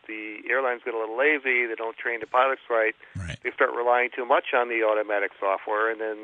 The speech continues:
Speaker 1: uh, when something goes wrong, uh, like you're saying, they don't know how to quickly shut it off and
Speaker 2: Right.
Speaker 1: regain control of the airplane.
Speaker 2: And they're under duress, right? So they're, they're not maybe thinking that it's an autopilot issue. They
Speaker 1: Right.
Speaker 2: might be thinking something else, which is what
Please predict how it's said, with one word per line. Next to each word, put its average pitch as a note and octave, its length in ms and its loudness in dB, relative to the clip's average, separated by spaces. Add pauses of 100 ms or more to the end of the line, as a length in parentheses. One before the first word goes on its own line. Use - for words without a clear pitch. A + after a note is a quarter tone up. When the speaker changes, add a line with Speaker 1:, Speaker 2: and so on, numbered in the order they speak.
(220)
Speaker 1:
uh, G#2 240 -4
when G#2 220 -6
something A#2 180 -8
goes A2 220 -2
wrong, A2+ 420 2
uh, G2+ 240 -2 (460)
like G#2 120 -12
you're G#2+ 160 -10
saying, A2 280 -4
they G#2+ 80 0
don't A2 240 -2
know G#2+ 280 -2
how G#2+ 120 2
to G2+ 80 -2
quickly - 420 -4
shut G#2+ 160 0
it G#2 100 -2
off G2+ 300 2
and G2+ 160 -14 (100)
Speaker 2:
Right. D#2 200 -8 (260)
Speaker 1:
regain A2 340 -4
control G#2+ 420 -2
of G2+ 60 -6
the G#2 60 -6
airplane. G#2 360 -4
Speaker 2:
And G2+ 80 4
they're G#2 80 6
under A2 160 6
duress, F#2 520 4
right? F#2 220 0
So F#2+ 100 4
they're, F#2+ 160 4
they're F#2+ 180 -2
not G2+ 180 4
maybe F#2+ 200 4
thinking G#2+ 380 2
that E2 160 0
it's E2 100 -4
an F2+ 80 -2
autopilot E2 560 2
issue. - 200 -2
They - 60 -2
Speaker 1:
Right. E2+ 60 0
Speaker 2:
might E2+ 80 -2
be F2 80 -4
thinking E2+ 280 -2
something - 240 0
else, F#2 180 0
which G2+ 160 2
is G#2+ 80 0
what A#2 240 0